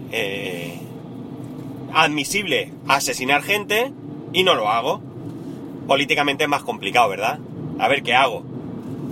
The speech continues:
Porque, a fin de cuentas, aquí hay otros intereses. Pero seguro que se puede encontrar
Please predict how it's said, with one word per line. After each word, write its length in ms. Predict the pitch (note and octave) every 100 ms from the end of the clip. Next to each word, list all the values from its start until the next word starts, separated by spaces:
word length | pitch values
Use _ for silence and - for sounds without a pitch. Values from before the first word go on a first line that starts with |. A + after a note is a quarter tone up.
| - - - A#2+
Porque, 840 | B2 A#2+ A#2 A#2 A2 G#2+ F#2+ F#2 - - - - - - - - -
a 80 | C3+
fin 160 | C#3+ D3+
de 100 | C#3
cuentas, 340 | D3+ D3+ D3
aquí 240 | B2 C#3+
hay 180 | D3 C#3+
otros 220 | C3+ B2
intereses. 680 | B2+ G#2 G2 G#2+ D#3+ D#3 - - - - F3
Pero 320 | F#3 A3 A#3 - - - - - - - - - -
seguro 440 | - D3+ E3+ F#3
que 300 | E3+ F3 E3
se 160 | - C3+
puede 180 | D3+ D#3
encontrar 540 | C#3+ C3 C#3+ D3